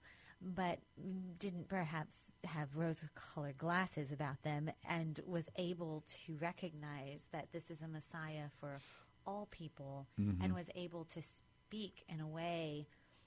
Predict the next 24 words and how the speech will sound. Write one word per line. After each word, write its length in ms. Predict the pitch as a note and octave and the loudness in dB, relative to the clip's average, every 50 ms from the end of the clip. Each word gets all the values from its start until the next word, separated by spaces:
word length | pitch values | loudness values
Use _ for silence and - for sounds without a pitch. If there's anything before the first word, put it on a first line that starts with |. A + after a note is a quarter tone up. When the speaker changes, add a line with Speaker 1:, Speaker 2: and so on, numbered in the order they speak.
| - - | -12 -6
Speaker 1:
that, 440 | F3+ E3 E3+ D#3+ D#3 D3+ D#3 D#3 - - - - | -2 0 0 2 2 0 0 -2 -4 -6 -8 -6
um, 600 | D#3 D#3 D3+ D3+ D3 D3 D3 D3 C#3+ C#3+ D3 D3 D#3 D3+ - - - - - - F3+ | -4 -4 -2 -2 -2 -4 -4 -4 -4 -4 -6 -8 -10 -12 -16 -18 -20 -14 -10 -6 -2
that, 180 | E3 F3 D#3 - - - - - F#3+ | -2 -2 -2 -4 -8 -12 -12 -6 -4
that 180 | F3+ - - | -2 -2 -2
bridged 400 | D#3 E3 F#3+ G3 F#3+ - - - - | -2 -2 -2 -2 -2 -2 -4 -2 -2
that 180 | D#3+ - - | -2 -2 -2
divide, 440 | D3 D#3+ D3 D3 D3 D3+ E3 F#3 E3+ | -4 -4 -4 -4 -4 -4 -4 -4 -4
I 140 | D3+ D3 D3 - | -4 -4 -6 -6
think, 260 | - F3+ F3 E3+ - - - - - - - - - - - - - - | -6 -6 -6 -6 -8 -12 -18 -20 -20 -20 -20 -20 -20 -20 -20 -20 -14 -2
in 140 | - G3 F#3+ | 2 2 4
a, 120 | F#3 F#3 - - - - - - - - - - - - - - - - F#3+ - - G3+ G3+ - - - | 4 2 0 -4 -10 -20 -20 -20 -20 -20 -20 -20 -20 -20 -20 -20 -18 -14 -12 -10 -8 -8 -8 -10 -8 -6
unlike, 400 | - A3 A#3 A#3+ A#3+ B3 B3 B3 - - - - - - - | -4 -2 -2 0 0 0 0 -2 -4 -10 -20 -20 -16 -8 -4
I 40 | G3+ | 0
mean, 160 | G3 F#3+ F#3 | 2 2 4
maybe 300 | F#3 F#3+ G3 G#3 G#3 - - - - | 4 4 2 2 0 -2 -6 -12 -8
Paul, 340 | - - A3 F#3+ D3+ D3 E3+ G3+ | -4 -2 0 0 0 0 -2 -4
of 80 | F#3+ - - | -6 -6 -8
course, 120 | F3 E3 - | -8 -8 -6
Paul 200 | - F3+ F3 E3 | -4 -4 -2 -2
does 180 | D#3+ D#3 D3+ | -2 -4 -4
a, 280 | - D#3 D3+ - - - | -6 -6 -8 -6 -4 -4
a 40 | E3 | -4
great 280 | - - D#3 C#3+ - - | -2 -2 -2 -4 -4 -4
job, 340 | - D#3 D3+ D3 D3 D3 | -2 0 0 0 0 0